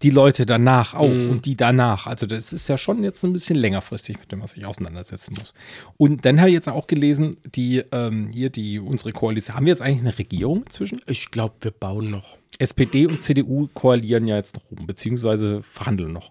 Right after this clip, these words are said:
Speaker 2: Ja, ja, die sind, glaub ich, noch im Austausch.
Speaker 1: Genau, da, da geht jetzt noch was. Mal gucken, was rauskommt bei
Speaker 2: Ja.
Speaker 1: dem ganzen Zeug. Und die müssen sich ja jetzt auch irgendwie einig werden. Und man könnte jetzt natürlich böswillig sagen, das kann jetzt gar nicht so schwer sein, weil die S P D muss jetzt einfach nur zu allem Ja sagen.
Speaker 2: Mhm.
Speaker 1: Das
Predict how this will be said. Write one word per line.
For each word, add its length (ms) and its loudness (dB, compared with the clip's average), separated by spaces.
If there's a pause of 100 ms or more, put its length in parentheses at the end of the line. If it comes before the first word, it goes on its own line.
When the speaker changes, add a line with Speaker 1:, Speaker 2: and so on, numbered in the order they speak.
(120)
Speaker 2:
Ja, 160 0
ja, 180 -2 (140)
die 60 -4
sind, 300 -6
glaub 200 -8
ich, 80 -8
noch 160 -4
im 100 -6
Austausch. 540 -10
Speaker 1:
Genau, 260 0
da, 240 -4
da 140 -4
geht 220 -4
jetzt 180 0
noch 120 -2
was. 200 -2
Mal 100 -2
gucken, 300 -8
was 160 -6
rauskommt 360 -4
bei 80 -2
Speaker 2:
Ja. 60 4
Speaker 1:
dem 80 2
ganzen 300 -6
Zeug. 260 -2 (560)
Und 160 0
die 60 2
müssen 260 2
sich 220 -2
ja 80 4
jetzt 160 -2
auch 180 -8
irgendwie 360 -2
einig 300 -2
werden. 280 -12 (400)
Und 180 -4
man 220 -6
könnte 320 4
jetzt 240 4
natürlich 360 2
böswillig 380 6
sagen, 220 2
das 160 -8
kann 180 -6
jetzt 180 -4
gar 100 0
nicht 120 -2
so 80 0
schwer 260 6
sein, 220 4
weil 80 4
die 120 0
S 140 -4
P 120 4
D 160 4
muss 160 0
jetzt 180 -2
einfach 240 4
nur 120 4
zu 120 -8
allem 160 0
Ja 240 4
sagen. 300 2 (240)
Speaker 2:
Mhm. 300 -4 (100)
Speaker 1:
Das 180 -10